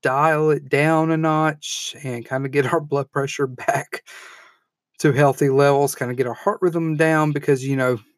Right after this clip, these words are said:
as you can tell, if you have survived almost an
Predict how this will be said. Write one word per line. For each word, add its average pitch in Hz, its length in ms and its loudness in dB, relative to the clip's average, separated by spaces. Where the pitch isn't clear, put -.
as 139 220 0
you 139 100 -2
can 131 160 -2
tell, 131 280 2
if 123 180 -2
you 143 160 0
have 127 200 -2
survived 131 580 2
almost 131 400 -2
an 123 120 -6